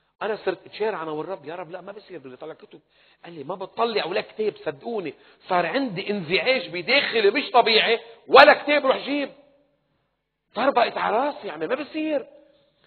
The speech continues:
صار عندي شو مثل شيء عم بيقول لي: "لا، ولا كتاب." في الآخر ساومت معه. قلت له: "طيب كتب مقدسة بس." "كتب مقدسة. ما بياخد غير كتب. الإنجيل كتابك." قال لي: "حتى الإنجيل ما تاخده.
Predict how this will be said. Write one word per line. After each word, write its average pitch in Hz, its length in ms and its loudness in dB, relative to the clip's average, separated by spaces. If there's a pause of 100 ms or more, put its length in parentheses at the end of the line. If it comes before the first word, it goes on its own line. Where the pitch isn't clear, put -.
(260)
صار 208 280 -6
عندي 233 440 -6
شو 208 520 -2 (420)
مثل 208 260 -8
شيء 285 180 -2
عم 226 120 0
بيقول 214 160 -12
لي: 165 60 -10
"لا، 262 380 6 (340)
ولا 277 300 6
كتاب." 233 380 0 (600)
في - 60 -18
الآخر 185 240 -10
ساومت 160 460 0
معه. 131 100 -14
قلت - 380 -14
له: 185 60 2
"طيب 151 40 -8
كتب 165 280 -12
مقدسة 123 440 -16
بس." 98 160 -20 (1700)
"كتب - 180 -20
مقدسة. - 480 -20 (880)
ما 226 80 0
بياخد 233 180 0
غير 143 200 -10
كتب. - 280 -20 (260)
الإنجيل 220 500 -6
كتابك." 165 580 2 (1800)
قال 135 80 -10
لي: 139 80 -10
"حتى 165 260 -14
الإنجيل 151 320 -14
ما 123 80 -16
تاخده. 104 360 -20